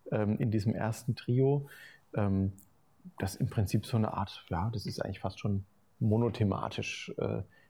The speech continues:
gesetzt mit diesen, äh, abgepufferten Tonwiederholungen, die es da immer gibt. Also auch eine ganz andere Welt. Und, ähm, Schumann hatte den ursprünglichen Satztitel Frohe Gespielen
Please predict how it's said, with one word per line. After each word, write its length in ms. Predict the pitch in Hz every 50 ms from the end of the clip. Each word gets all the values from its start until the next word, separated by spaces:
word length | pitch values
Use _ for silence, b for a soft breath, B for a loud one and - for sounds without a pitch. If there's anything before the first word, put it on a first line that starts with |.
| b _ _
gesetzt 420 | - 90 107 104 - - - - -
mit 100 | 98 104
diesen, 300 | 98 90 92 92 87 - - b b b b b b b _ _ _
äh, 220 | - 107 98 92 87 - - - _ _ _
abgepufferten 1300 | 110 - - - - 117 101 95 95 - - - - _ - - - 139 139 - 127 107 - - 107 101
Tonwiederholungen, 1080 | 95 - 135 131 123 113 104 92 104 110 107 123 117 98 120 117 117 104 104 101 104 104
die 80 | 101 104
es 100 | - -
da 100 | 117 110
immer 200 | 117 95 95 98
gibt. 320 | 95 95 107 - - -
Also 180 | - - 101 -
auch 200 | - - - - - B B B B B B B
eine 80 | - 110
ganz 220 | - 113 - -
andere 520 | - - 120 117 117 113 98 104 104 101 101 B B B B B B
Welt. 520 | - 98 92 101 101 123 147 175 180 - -
Und, 340 | - 123 117 113 110 104
ähm, 400 | - - 117 110 107 107 104 - B B B B B B B B -
Schumann 380 | - - - 127 131 143 131
hatte 280 | 127 131 - - 113 104 - - - - -
den 160 | 110 104 -
ursprünglichen 540 | - 120 120 131 - - 139 131 123 120 117
Satztitel 500 | 107 117 113 113 - - - 117 - 110
Frohe 460 | 101 - - - 101 107 131 151 147
Gespielen 840 | 113 123 107 - - - - 127 147 143 127 110 101 98 90 87